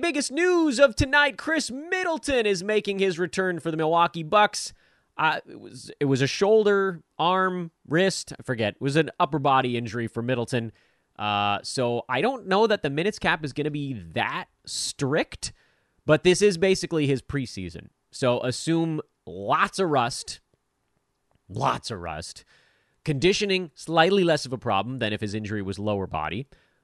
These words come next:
Uh, but they're not gonna just turn him loose for thirty-five minutes. So I would expect something maybe in the twenty to twenty-four minute range. We'll see what they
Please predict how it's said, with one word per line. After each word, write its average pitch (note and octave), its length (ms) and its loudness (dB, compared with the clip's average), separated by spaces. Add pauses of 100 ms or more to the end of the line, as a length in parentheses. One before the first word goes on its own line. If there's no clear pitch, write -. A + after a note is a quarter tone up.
(160)
Uh, G2 340 2
but C#3 320 0
they're G#3 80 2
not G3+ 180 2
gonna D#3+ 120 -6
just C#3 180 -6
turn C#3 160 -2
him A2+ 100 -6
loose A2+ 140 -6
for G2 140 -10
thirty-five F2 520 -4
minutes. D#2+ 280 -12
So A#2 100 0
I A2 140 4
would C3+ 100 4
expect - 320 -2
something A2 300 -6
maybe G#2 260 -6
in F#2 80 -8
the E2+ 80 -6
twenty B2 920 -8
to C3+ 120 -2
twenty-four C#3 500 -4
minute F3 180 -2
range. G3+ 220 -2
We'll G#3 80 0
see - 180 -4
what B2 160 -4
they G2+ 200 -2